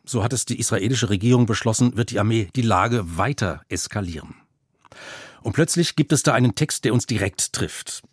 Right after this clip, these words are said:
Ein Text über Hunger, geschrieben von dem palästinensischen Autor Hussam Maruf. Der Hunger hat ihn überwältigt, existenziell. Wir hören einen Ausschnitt aus seinem Text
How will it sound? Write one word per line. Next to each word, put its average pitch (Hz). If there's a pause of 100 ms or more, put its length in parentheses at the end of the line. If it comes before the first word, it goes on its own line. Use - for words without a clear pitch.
Ein 95
Text -
über 127
Hunger, 110 (440)
geschrieben 123
von 117
dem 95
palästinensischen 98
Autor 95
Hussam 101
Maruf. - (580)
Der 110
Hunger 143
hat -
ihn 143
überwältigt, 120
existenziell. 113 (400)
Wir 92
hören 151
einen 117
Ausschnitt 95
aus 80
seinem 85
Text -